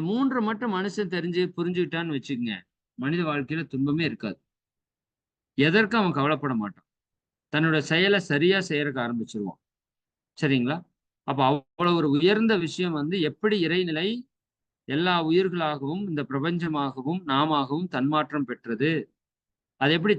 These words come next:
தானாகவே இயல்பாகவே மாற்றம் பெற்று வந்தது, அது எப்படி அந்த செயல் விளைவு தத்துவம் எவ்வாறு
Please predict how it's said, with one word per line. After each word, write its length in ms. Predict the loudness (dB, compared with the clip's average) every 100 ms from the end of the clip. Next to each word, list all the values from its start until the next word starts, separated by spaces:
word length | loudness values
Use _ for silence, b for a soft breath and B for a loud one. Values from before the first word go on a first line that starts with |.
| 2
தானாகவே 560 | 2 2 2 2 2 2
இயல்பாகவே 600 | 2 0 -2 -2 -2 -4 -2
மாற்றம் 320 | -4 -4 -6 -6
பெற்று 220 | -6 -4 -2
வந்தது, 340 | -2 0 0 -2 -4 _ _ _ _ 0
அது 100 | 2 2
எப்படி 160 | 4 2
அந்த 100 | 2 0
செயல் 200 | 0 0
விளைவு 240 | 2 2 0 -4
தத்துவம் 340 | -6 -4 -2
எவ்வாறு 260 | 0 0